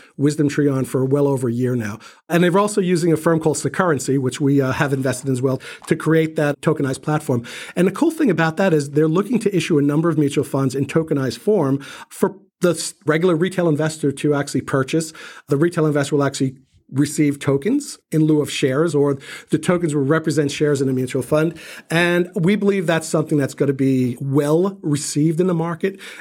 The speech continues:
When we talk to other clients who are interested in tokenization, that's one of the first things they bring up. What about mutual funds? What about E T Fs? And that's really where we're starting to see a groundswell of support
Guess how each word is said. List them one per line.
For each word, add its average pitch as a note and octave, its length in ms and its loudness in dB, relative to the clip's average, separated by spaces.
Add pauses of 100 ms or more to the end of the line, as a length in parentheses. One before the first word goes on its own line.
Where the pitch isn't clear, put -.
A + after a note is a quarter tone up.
When D#3+ 200 2
we D#3 80 2
talk F#3+ 240 0
to F3+ 100 -4
other D#3+ 180 2
clients D3 460 0
who D#3 160 2
are D3 100 -2
interested D#3 300 -4
in C#3+ 60 -2
tokenization, C#3+ 600 0
that's C#3+ 220 -2
one D#3 100 4
of D3 80 2
the C3+ 60 -4
first C#3 260 -2
things C#3 160 0
they C3+ 100 -6
bring B2+ 240 0
up. A#2+ 140 -4 (320)
What D3+ 140 4
about D#3+ 240 2
mutual D3+ 260 2
funds? B2 300 -4
What C#3 100 4
about C#3 260 0
E C#3 80 2
T C#3 220 0
Fs? A#2+ 260 -2
And C3+ 380 0
that's D3+ 260 0
really D#3 200 4
where C3+ 160 0
we're A#2+ 80 -2
starting C3+ 280 -2
to B2 60 -6
see B2+ 140 0
a A#2+ 40 -2
groundswell A#2+ 520 -2
of A#2 80 -6
support - 480 -6